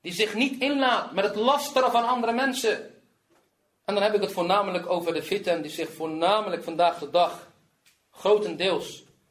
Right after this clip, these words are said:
op het internet voordoen, afspelen. Het past simpelweg niet bij het imago van een echte leerling, dat hij zijn tijd verknoeit aan onzinnige discussies en gesprekken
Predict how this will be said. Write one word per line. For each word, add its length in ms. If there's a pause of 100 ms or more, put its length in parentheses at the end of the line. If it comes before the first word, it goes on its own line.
(200)
op 160
het 160
internet 520
voordoen, 680 (100)
afspelen. 680 (560)
Het 200
past 420
simpelweg 680
niet 420 (300)
bij 100
het 120
imago 400
van 140
een 160
echte 280
leerling, 400 (300)
dat 180
hij 160
zijn 340
tijd 440 (200)
verknoeit 720 (360)
aan 260
onzinnige 600
discussies 640 (540)
en 140
gesprekken 720